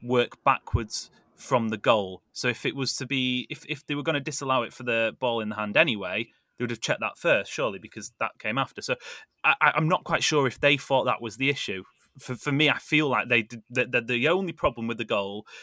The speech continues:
was with the tug of the shirt. Now, I think it's safe to say, in complete isolation,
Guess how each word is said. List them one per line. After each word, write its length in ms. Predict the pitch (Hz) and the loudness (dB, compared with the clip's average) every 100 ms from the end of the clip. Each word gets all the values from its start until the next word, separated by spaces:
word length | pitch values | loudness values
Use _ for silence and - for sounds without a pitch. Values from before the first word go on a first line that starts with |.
| - | -6
was 200 | 117 110 | -4 0
with 180 | 120 113 | 0 0
the 80 | 117 | -4
tug 220 | - 110 | -6 -4
of 60 | |
the 60 | 104 | -2
shirt. 300 | - 104 92 _ _ _ _ _ - - - | 0 0 0 _ _ _ _ _ -16 -12 6
Now, 160 | 143 | 8
I 80 | 143 | 8
think 280 | - 196 214 | 4 0 0
it's 140 | 214 | 0
safe 380 | - - 196 185 | 2 4 2 2
to 100 | - | -2
say, 460 | 151 151 117 101 110 | -2 0 0 0 -4
in 140 | 127 | -6
complete 480 | 120 123 - 156 147 143 | -4 -6 -4 -2 -2 2
isolation, 840 | 131 123 123 113 101 - 98 101 | 0 0 0 0 0 -4 -6 -8